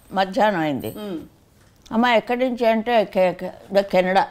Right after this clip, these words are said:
Speaker 2: ఉమ్.
Speaker 1: ఎవరైనా ఫోన్ చేస్తే, "ఆ, చూస్తాను." మామూలు, ఏ, అమెరికన్ కాల్స్ అంటే వస్తాయి కదా,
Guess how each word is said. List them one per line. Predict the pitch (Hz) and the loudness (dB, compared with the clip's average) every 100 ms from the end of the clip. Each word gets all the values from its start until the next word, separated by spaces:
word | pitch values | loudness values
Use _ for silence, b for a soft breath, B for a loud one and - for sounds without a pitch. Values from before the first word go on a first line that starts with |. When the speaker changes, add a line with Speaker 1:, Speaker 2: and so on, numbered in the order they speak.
| - - | -8 -16
Speaker 2:
ఉమ్. | 185 165 | -12 -4
Speaker 1:
ఎవరైనా | 202 254 269 302 | 0 0 2 0
ఫోన్ | 247 262 294 | 4 4 4
చేస్తే, | 285 269 - 240 | 2 0 0 2
"ఆ, | 220 233 | 4 2
చూస్తాను." | 220 - 254 294 - 247 170 131 _ _ _ _ _ _ _ _ - | 0 -8 -6 -6 -4 -2 -2 -4 _ _ _ _ _ _ _ _ -2
మామూలు, | 220 262 277 294 277 277 269 269 262 233 | 2 2 2 4 4 6 4 2 0 -4
ఏ, | 156 - - 185 202 - | -8 -10 -8 -8 -8 -2
అమెరికన్ | 185 226 240 254 247 233 | 0 0 -2 -2 -2 -2
కాల్స్ | 220 220 254 | 2 0 0
అంటే | 220 220 220 208 | -10 -4 0 2
వస్తాయి | 196 190 190 185 | 2 0 0 0
కదా, | 165 143 | 0 -2